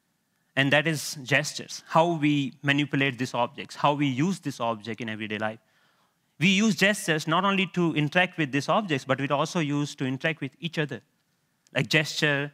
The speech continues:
of namaste, maybe to respect someone, or maybe in India, I don't, don't need to teach a kid that this means four run in cricket. It comes as a part of our everyday learning.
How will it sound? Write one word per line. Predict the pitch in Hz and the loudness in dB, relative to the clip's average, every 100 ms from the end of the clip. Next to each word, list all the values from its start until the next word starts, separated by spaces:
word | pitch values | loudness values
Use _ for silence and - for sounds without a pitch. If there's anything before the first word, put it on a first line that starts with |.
| _ _ - | _ _ -4
of | 131 | -2
namaste, | 147 143 143 151 | 0 0 0 -2
maybe | 131 127 127 | 0 0 -2
to | 131 | -2
respect | 123 - 156 147 | -2 0 0 0
someone, | - 127 127 | -2 -2 -2
or | 123 127 | -2 0
maybe | 123 127 123 _ _ _ - | 0 -2 -4 _ _ _ 0
in | 151 | 4
India, | 226 208 165 | 6 6 6
I | |
don't, | 165 180 165 160 | 6 2 0 0
don't | 170 202 | 2 2
need | 175 | 2
to | 165 | 0
teach | - 165 - | 0 0 -2
a | 135 | -2
kid | 180 160 131 | 0 0 4
that | 135 131 - 139 - _ _ | 4 2 -4 -20 -20 _ _
this | 143 143 | 0 0
means | 151 135 - - | 0 -2 -2 -4
four | 160 151 | 0 0
run | 139 139 | 0 -2
in | 135 | -2
cricket. | - 185 110 - - _ _ | -2 -2 -4 -12 -20 _ _
It | 160 - | -6 0
comes | - 175 170 - - _ | 2 2 2 -8 -14 _
as | 139 135 | 0 2
a | 135 | 2
part | 131 147 147 | 6 4 4
of | 139 | 2
our | 139 135 | 2 2
everyday | 143 135 143 139 | 2 0 0 0
learning. | 135 151 127 101 | 2 0 -2 -8